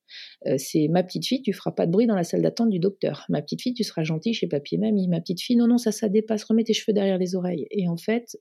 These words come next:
on vit comme ça. On vit avec, euh, un niveau d'exigence qui vient de notre environnement. Et alors, quand, quand, alors, on grandit avec ça, on est bon élève à l'école, on fait nos études, on, on, on bouge pas d'une oreille et puis on devient maman. Et quand on devient maman,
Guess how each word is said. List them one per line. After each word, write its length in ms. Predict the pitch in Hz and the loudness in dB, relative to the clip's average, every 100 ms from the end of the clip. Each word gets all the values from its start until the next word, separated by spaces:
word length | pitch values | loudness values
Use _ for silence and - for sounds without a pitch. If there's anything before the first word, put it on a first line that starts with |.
| - | -8
on 140 | 190 165 | -2 0
vit 260 | 180 233 - | 0 -4 -8
comme 180 | - 190 | -4 -4
ça. 220 | 190 175 _ _ - - - | -4 -12 _ _ -20 -10 -2
On 80 | |
vit 260 | 180 214 240 | 2 4 2
avec, 520 | - 185 185 185 - - | 0 0 0 -2 -12 -4
euh, 200 | 202 160 165 - _ - | -2 0 -4 -8 _ -4
un 120 | 170 | 2
niveau 460 | 175 202 220 214 240 | 6 6 6 4 4
d'exigence 680 | 196 185 185 202 196 214 208 | 4 0 0 0 2 0 -2
qui 140 | - | -2
vient 140 | 180 180 | 0 2
de 60 | |
notre 280 | 175 160 - | 2 0 -2
environnement. 720 | 190 185 170 165 160 190 269 _ _ _ 196 | 0 0 0 0 0 0 -2 _ _ _ 0
Et 80 | |
alors, 200 | 180 170 | 2 0
quand, 220 | - 190 - | 0 -2 0
quand, 180 | 175 175 | -2 -2
alors, 180 | - 147 | -6 0
on 100 | 165 | 2
grandit 460 | 156 165 180 185 196 | 4 4 6 6 6
avec 240 | 170 165 | 4 2
ça, 400 | - 160 185 220 | -2 -2 0 0
on 140 | 208 160 | 0 0
est 80 | 156 | 2
bon 180 | 160 | 2
élève 240 | 165 165 165 | 4 2 2
à 80 | 156 | 0
l'école, 400 | 160 - 170 208 | -2 0 2 2
on 60 | |
fait 180 | 175 165 | 0 0
nos 140 | 160 | 0
études, 480 | 156 147 147 170 185 | 0 -2 -4 -2 0
on, 160 | 156 - | 0 -2
on, 120 | 220 - | -6 -2
on 100 | 170 | 0
bouge 260 | 180 180 | 0 -2
pas 140 | - 180 | 0 0
d'une 200 | 170 160 | 2 0
oreille 340 | 147 175 208 | 0 0 2
et 60 | 175 | 0
puis 220 | - 170 - - - _ - | -2 -4 -6 -18 -20 _ 0
on 100 | 190 | 2
devient 220 | 170 170 | 4 2
maman. 340 | 160 147 123 - _ _ _ _ _ _ - | 0 -2 -4 -6 _ _ _ _ _ _ -4
Et 80 | 165 | -4
quand 260 | 175 175 | -4 -2
on 40 | 175 | 0
devient 240 | 170 151 | 2 0
maman, 460 | 147 160 175 214 | -2 -2 0 0